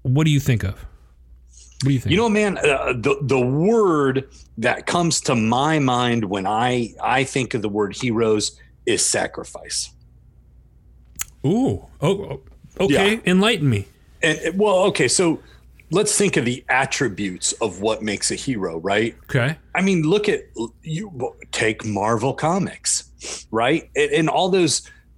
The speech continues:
Speaker 2: all those individuals, they, they exemplified, uh, these attributes, uh, of, of sacrifice. You know, uh,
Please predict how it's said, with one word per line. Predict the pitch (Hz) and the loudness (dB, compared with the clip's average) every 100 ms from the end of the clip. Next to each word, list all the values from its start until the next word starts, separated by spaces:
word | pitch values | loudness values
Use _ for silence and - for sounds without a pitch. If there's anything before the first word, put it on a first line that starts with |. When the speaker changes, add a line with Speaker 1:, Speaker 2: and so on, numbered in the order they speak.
| - | -4
Speaker 2:
all | 156 190 220 | 0 2 2
those | 185 190 170 | 2 2 2
individuals, | 175 151 131 165 127 117 107 120 | 0 0 0 0 0 0 -2 -2
they, | 117 127 | -2 -2
they | 110 120 110 | 0 0 0
exemplified, | 101 - 131 190 143 95 - 104 98 98 113 127 - - - _ - - _ - - | -2 -2 0 0 -2 -4 -4 -4 -2 -2 -2 -6 -16 -20 -20 _ -20 -20 _ -20 -4
uh, | 120 117 - | -2 -2 -4
these | 123 113 - | -4 -4 -2
attributes, | 123 170 190 - 110 82 90 95 104 - - - _ _ _ _ _ | 0 0 -2 -4 -4 -4 -8 -8 -8 -8 -8 -12 _ _ _ _ _
uh, | 123 123 | -4 -2
of, | 120 113 113 98 - | -2 0 0 -4 -6
of | 120 | -4
sacrifice. | - - 180 - 123 - - - - - - - - _ - | -2 0 -2 -2 -6 -6 -14 -10 -8 -6 -8 -18 -20 _ -8
You | 107 | -6
know, | 107 107 | -2 -2
uh, | 104 98 95 | -4 -4 -6